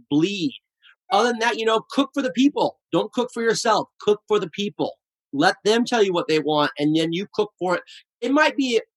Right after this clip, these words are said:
steak and fries. Make it the best steak and fries they've ever had in their lives, right? We all do the same things. We're not geniuses. We're just doing it all. Make sure your stuff just tastes better. It's better seasoned. It's fresher herbs,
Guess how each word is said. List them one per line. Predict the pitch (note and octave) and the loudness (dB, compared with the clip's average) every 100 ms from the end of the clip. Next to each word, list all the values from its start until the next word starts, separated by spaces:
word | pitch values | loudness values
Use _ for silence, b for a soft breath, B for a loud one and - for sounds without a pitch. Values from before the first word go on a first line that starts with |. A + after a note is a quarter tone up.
| _ - | _ -12
steak | - A3+ A#3 - | -2 6 6 4
and | A3 - | -4 -2
fries. | E3+ B2+ - - - _ _ - | 0 0 -2 -18 -20 _ _ -6
Make | C#3+ F#3+ G#3 | -2 0 0
it | A3+ - | -4 -4
the | F3 - | -6 -2
best | F3+ F3 F#3 - - - | 0 2 2 -2 -10 -12
steak | - G3+ F3+ E3 | -4 0 0 0
and | E3+ D3 - | -2 -4 -2
fries | D#3+ D#3 D#3 | 0 0 0
they've | D3 C#3+ - | 0 -2 -2
ever | D3 C#3+ C3+ | -4 -4 -6
had | C#3 C3 C3 | -2 0 0
in | B2 | -4
their | A#2 A2+ | -6 -6
lives, | A#2+ A#2+ - - - | -4 -4 -8 -18 -12
right? | C3 E3 - - b b - | -2 0 0 -4 b b -4
We | F3+ | 2
all | G#3+ C4+ B3+ - | 4 4 2 0
do | G#3 G#3 | -2 -2
the | C#3+ | -2
same | E3+ C#3+ A#2+ | 0 -2 -2
things. | F#3 D3 B2+ | -2 -2 0
We're | D3 | 0
not | F3+ A3 _ - | 2 0 _ -6
geniuses. | D#3 G3+ D#3+ - - A#2+ - - | -4 -2 -2 -6 -14 -16 -18 -12
We're | D3+ D3+ | -6 -2
just | G#3+ - - | -4 -6 -6
doing | A3 A#3 F#3 | -2 0 -2
it | - | 0
all. | F#3 F3 - B B B | 4 6 4 B B B
Make | F3+ G3+ | -2 0
sure | - G3+ | 2 4
your | G3+ | 4
stuff | - G#3+ F#3+ | 2 0 -2
just | F#3+ - | -8 -4
tastes | - A3+ - | -2 -2 -4
better. | B2 - - | -8 -8 -18
It's | _ - | _ -2
better | G#3 A3 | 0 0
seasoned. | - A#3 G#3+ D#3+ A#2 G#2+ | -2 -6 -6 -6 -8 -12
It's | - - | -18 -4
fresher | A#3+ - A3 - | -2 -2 -4 -2
herbs, | G3+ F3+ C#3+ | 0 2 0